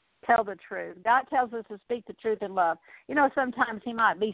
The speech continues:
saying it wrong, but listen, God, uh, we all say things wrong, but God wants us to speak the truth in love. Luke thirteen fifteen, but the Lord answered him and said, "You hypocrites, does not each of you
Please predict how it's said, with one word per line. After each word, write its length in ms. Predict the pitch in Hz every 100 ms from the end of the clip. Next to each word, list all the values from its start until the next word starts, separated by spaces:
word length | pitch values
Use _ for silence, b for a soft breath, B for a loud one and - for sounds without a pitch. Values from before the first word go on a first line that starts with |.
| -
saying 220 | 233 233
it 120 | 143
wrong, 280 | 190 190 190
but 160 | 175 -
listen, 440 | 220 220 190 180
God, 280 | 202 214 214 _ _ _ -
uh, 100 | 185 -
we 200 | 208 226
all 200 | 220 247 -
say 180 | 214 208
things 280 | 196 196 196
wrong, 380 | 196 196 196 190
but 180 | 180 165
God 280 | 196 220 226
wants 280 | 208 202 -
us 140 | 208 -
to 80 | 185
speak 240 | - 214 -
the 60 |
truth 240 | 185 214 196
in 140 | 180 190
love. 300 | 185 170 - _ _ b b b b -
Luke 200 | 240 247 202
thirteen 480 | 247 233 - 254 220 -
fifteen, 500 | 262 262 - 175 185 b b -
but 120 | 233
the 60 | 220
Lord 300 | 226 254 254
answered 600 | 214 262 320 - 269 226
him 460 | 202 226 202 220 247 _ _ -
and 160 | 226 214 -
said, 300 | 247 208 190
"You 200 | 254 320
hypocrites, 800 | 262 427 320 - 233 190 165 - _ _ _ _ -
does 180 | 214 262
not 220 | 254 247 226
each 260 | 254 320 -
of 160 | 285
you 260 | 226 247 247